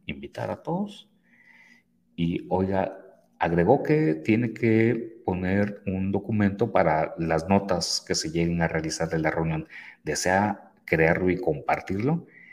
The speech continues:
La verdad que esto vienen siendo aspectos que ya le facilitan a uno mucho la previsión para ese tipo de reunión.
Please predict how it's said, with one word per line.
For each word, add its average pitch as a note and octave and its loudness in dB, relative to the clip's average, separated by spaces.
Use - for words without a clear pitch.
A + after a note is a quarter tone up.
La D2 -8
verdad F#2+ -4
que G#2+ -2
esto B2 0
vienen G#2 6
siendo G#2+ 2
aspectos - -2
que E2+ -2
ya G2+ 0
le B2+ -4
facilitan F#2 -2
a E2 4
uno E2+ 2
mucho F#2 -2
la - 0
previsión G2 2
para E2+ 6
ese - -2
tipo - -8
de C#2+ -12
reunión. - -14